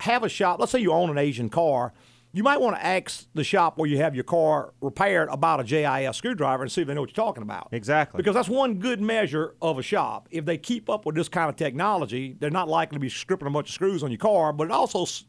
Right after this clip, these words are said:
Speaker 1: kinda tells you something about their commitment to quality.
Speaker 2: Correct.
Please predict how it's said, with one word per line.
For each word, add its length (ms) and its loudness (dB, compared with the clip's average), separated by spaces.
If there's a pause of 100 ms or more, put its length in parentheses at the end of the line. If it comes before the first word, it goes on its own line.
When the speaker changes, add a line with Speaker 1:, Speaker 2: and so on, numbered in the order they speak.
Speaker 1:
kinda 200 2
tells 320 2
you 80 -4
something 240 -6
about 340 -4
their 320 -4 (220)
commitment 340 -2
to 60 -18
quality. 600 -4
Speaker 2:
Correct. 360 -2